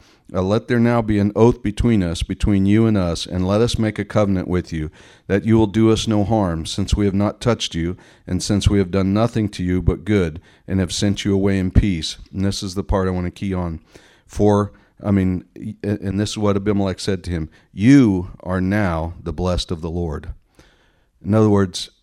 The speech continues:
it's no longer your father who's already passed away. You now are the blessed of the Lord. This is what he said to Isaac.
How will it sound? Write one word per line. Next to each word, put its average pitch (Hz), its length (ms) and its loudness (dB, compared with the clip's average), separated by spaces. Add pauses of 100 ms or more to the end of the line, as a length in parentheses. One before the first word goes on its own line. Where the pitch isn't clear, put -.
it's - 160 -12
no 104 100 -2
longer 113 300 2
your 120 140 2
father 95 600 -2 (640)
who's 90 180 -10
already 98 240 -2
passed 101 360 -2
away. 92 460 -2 (380)
You 110 520 4
now 78 420 -6 (200)
are 92 160 -6
the 82 120 -8
blessed 82 380 -4
of 80 100 -8
the 80 80 -8
Lord. 80 420 -8
This 90 200 -8
is 101 120 -8
what 101 160 0
he 95 80 -4
said 95 300 -4
to - 100 -4
Isaac. 85 440 -4